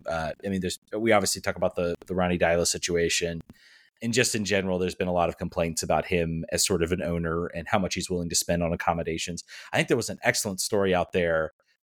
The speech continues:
about how, like, I think the player, like, you had, uh, a player was traded to Chicago and basically had to live in, like,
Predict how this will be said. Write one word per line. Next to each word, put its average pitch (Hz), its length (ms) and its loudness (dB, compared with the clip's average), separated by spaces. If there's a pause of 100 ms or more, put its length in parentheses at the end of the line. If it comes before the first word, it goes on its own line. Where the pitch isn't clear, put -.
(120)
about 101 260 2
how, 101 240 6
like, 95 260 -2 (120)
I - 20 -10
think 107 160 -6
the - 80 -6
player, 107 340 6
like, 95 220 -2 (560)
you 110 160 -6
had, 101 320 2
uh, 90 460 0 (140)
a 101 60 -4
player 104 280 4
was 95 160 0
traded 110 340 4
to 98 80 -6
Chicago 87 800 0 (520)
and 98 400 -2
basically 113 520 2
had 104 220 2
to 104 200 -4
live 98 320 2
in, 98 140 0
like, 90 300 0